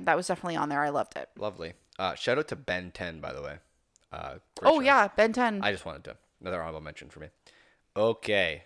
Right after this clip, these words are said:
Speaker 2: my number seven is where we have my tie. T-, for, for, tied for seventh place, we have two shows.
Speaker 1: Oh.
Speaker 2: Fairly Odd Parents
Speaker 1: Mm.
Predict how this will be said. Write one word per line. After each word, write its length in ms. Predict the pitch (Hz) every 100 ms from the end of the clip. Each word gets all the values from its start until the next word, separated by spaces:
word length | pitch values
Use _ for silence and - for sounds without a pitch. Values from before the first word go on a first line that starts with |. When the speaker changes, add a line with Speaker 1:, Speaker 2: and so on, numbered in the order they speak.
| _
Speaker 2:
my 120 | 101
number 200 | 123 139
seven 440 | 147 110 101 101 87 -
is 160 | 87
where 140 | 87 87
we 140 | 90
have 340 | 87 82 85 -
my 120 | -
tie. 360 | - - - - _ _ _ _ - _ _ _ _ _ _ _
T-, 100 | - -
for, 340 | - 107 101 -
for, 340 | - 98 98 - _
tied 360 | - 139 147 156
for 80 | 135
seventh 280 | - 113 107
place, 460 | 92 90 - - _
we 40 | -
have 80 |
two 140 | - 123
shows. 380 | - 65 - - _ -
Speaker 1:
Oh. 220 | 254 294 - _
Speaker 2:
Fairly 420 | - 110 123 143
Odd 200 | 117 113
Parents 480 | 104 90 82 - 202
Speaker 1:
Mm. 340 | 196 95 92